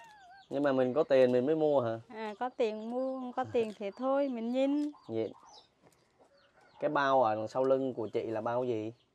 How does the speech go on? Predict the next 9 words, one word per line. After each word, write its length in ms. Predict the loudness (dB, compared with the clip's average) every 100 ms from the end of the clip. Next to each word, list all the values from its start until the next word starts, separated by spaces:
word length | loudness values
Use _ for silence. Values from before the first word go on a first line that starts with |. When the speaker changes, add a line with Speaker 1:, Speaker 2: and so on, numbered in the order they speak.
| _ _
Speaker 1:
Bao, 260 | -16 -10 -8
ờ, 280 | -6 -6 -8 _ 0
cỏ 1000 | 4 4 4 2 0 -2 -2 -4 -6 -8 -4
cho 140 | -4
bò 260 | -4 -4 -4
ăn. 580 | -4 -6 -6 -8 -12 -16 _ _ _ _
Speaker 2:
À, 180 | -6 -4
bao 160 | -2 -2
cỏ 320 | -2 -4 -4